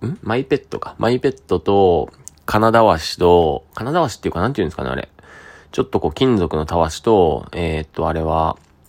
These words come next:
マイクロファイバーのあの、布っていうか、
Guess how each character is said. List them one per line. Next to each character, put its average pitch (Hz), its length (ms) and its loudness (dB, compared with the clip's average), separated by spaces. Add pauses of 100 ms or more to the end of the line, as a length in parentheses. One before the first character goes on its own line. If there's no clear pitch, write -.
(480)
マ 104 180 0
イ 107 80 0
ク - 80 -4
ロ 117 60 0
フ - 80 -4
ァ 110 120 2
イ 87 40 0
バ - 240 -2 (380)
ー - 40 -6
の 80 160 -2
あ 85 60 0
の、 85 340 -4 (220)
布 92 140 -4 (220)
っ - 40 -18
て - 180 -8
い 71 120 -4
う 69 60 -8
か、 - 340 -2